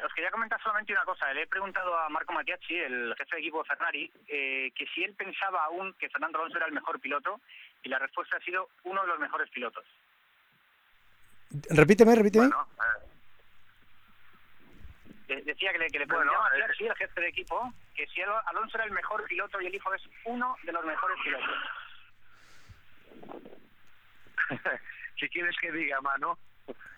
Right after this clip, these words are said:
Speaker 3: Si se la ha escapado.
Speaker 1: No, pero en, pero en Italia, y lo hemos visto en Fórmula seis esta mañana con David Alonso,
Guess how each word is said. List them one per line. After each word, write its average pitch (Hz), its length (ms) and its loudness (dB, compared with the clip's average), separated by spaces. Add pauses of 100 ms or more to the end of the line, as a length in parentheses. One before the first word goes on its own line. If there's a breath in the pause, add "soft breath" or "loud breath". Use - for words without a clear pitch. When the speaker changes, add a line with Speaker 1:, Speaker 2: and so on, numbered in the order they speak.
(120)
Speaker 3:
Si - 80 0
se 156 160 -2
la 156 100 0
ha - 20 -4
escapado. 135 520 -2 (1800 loud breath)
Speaker 1:
No, 180 140 0
pero 170 160 0
en, 165 100 -4
pero 160 160 0
en 156 80 -4
Italia, 226 460 2
y 214 60 0
lo 160 80 0
hemos 180 120 2
visto 202 240 0
en 180 120 -2
Fórmula 185 340 2
seis 180 120 -2
esta 165 180 0
mañana 175 320 0
con 147 100 -4
David 151 220 -2
Alonso, 180 440 0